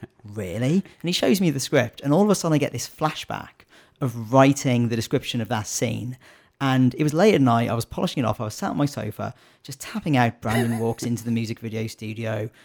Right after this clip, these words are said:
Speaker 2: There Are Girls with A K forty-sevens, and I sort of stopped and I go, and I was like, "Hmm, and a Lamborghini." And those three
Speaker 1: <laughs>
Speaker 2: words was thousand, thousand dollar rental, which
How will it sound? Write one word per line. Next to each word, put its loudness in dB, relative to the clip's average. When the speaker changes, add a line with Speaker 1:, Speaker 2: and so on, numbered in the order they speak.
Speaker 2:
There 2
Are 2
Girls -2
with -6
A -4
K -6
forty-sevens, -8
and -10
I -10
sort -16
of -16
stopped -12
and -14
I -10
go, -16
and -18
I -14
was -10
like, -20
"Hmm, -10
and -2
a 0
Lamborghini." -2
And 4
those 6
three 6
Speaker 1:
<laughs> 6
Speaker 2:
words 2
was -8
thousand, -4
thousand -6
dollar -4
rental, -12
which -14